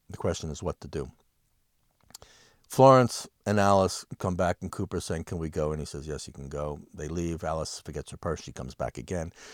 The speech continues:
So Alice is back and forth, back and forth, back and forth. Alice and Florence leave. They're gone. They're on the bus. So it's now the flight crew in the cockpit, Tina and Cooper. Um, at some point,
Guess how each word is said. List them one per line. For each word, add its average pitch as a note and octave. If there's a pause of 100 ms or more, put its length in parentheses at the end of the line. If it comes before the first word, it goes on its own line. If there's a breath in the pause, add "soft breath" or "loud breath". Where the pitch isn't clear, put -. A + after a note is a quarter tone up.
(120 loud breath)
So -
Alice A2
is D#2
back F2
and -
forth, B1+
back B1+
and -
forth, -
back -
and -
forth. - (1000 loud breath)
Alice B2+
and G#2+
Florence F#2
leave. A2 (280)
They're F#2+
gone. E2+ (540)
They're G2
on G2
the F2
bus. D2+ (640)
So -
it's -
now F2+
the D#2
flight A2+
crew A2
in G2
the F2
cockpit, - (280)
Tina F2 (840)
and D2+
Cooper. A2 (920 soft breath)
Um, D#2 (1040)
at F2+
some D3
point, F2